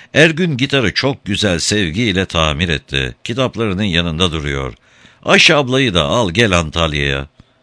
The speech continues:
İnanıyorum yine Kıbrıs'a gidip bir çay içip geliriz. Bana bu inancı, güveni verdiğin için, yazdığın kitaplar için teşekkür ediyor. Antalya'ya bekliyorum.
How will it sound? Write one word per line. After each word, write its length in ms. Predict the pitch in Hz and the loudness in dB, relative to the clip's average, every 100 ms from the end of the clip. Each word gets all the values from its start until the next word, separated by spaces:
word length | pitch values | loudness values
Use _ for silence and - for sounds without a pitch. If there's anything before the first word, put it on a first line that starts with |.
| _ - - | _ -20 -8
İnanıyorum 540 | - 190 196 190 139 110 | -2 2 4 4 2 2
yine 200 | 143 104 | 0 0
Kıbrıs'a 420 | 156 107 82 82 | -2 -2 0 0
gidip 340 | 71 98 69 | 0 -2 0
bir 160 | 107 123 | -2 0
çay 240 | - 131 | 0 0
içip 300 | 98 - 87 | 0 -2 -2
geliriz. 560 | 78 76 78 67 65 - _ - - - | -2 -2 -2 -4 -6 -12 _ -20 -20 -14
Bana 360 | 90 139 175 147 | 0 2 4 2
bu 120 | 180 | -2
inancı, 560 | - 107 87 80 73 90 | 0 2 2 0 0 -2
güveni 460 | 87 104 87 107 | -2 -2 -2 0
verdiğin 420 | 85 90 73 95 85 | 2 2 0 -2 -2
için, 320 | 80 90 82 | 0 0 0
yazdığın 460 | 95 110 80 135 | 0 0 -2 -4
kitaplar 400 | 123 117 120 117 | -2 -2 -2 -2
için 240 | 120 110 123 | -2 -2 -2
teşekkür 520 | 110 92 95 - 113 | -2 0 -2 -2 -2
ediyor. 420 | 92 87 92 95 - _ - | 0 0 0 -2 -6 _ -2
Antalya'ya 640 | 123 135 156 151 98 80 | 0 2 2 2 4 2
bekliyorum. 640 | 76 - 73 69 65 60 | 0 -2 -4 -4 -6 -8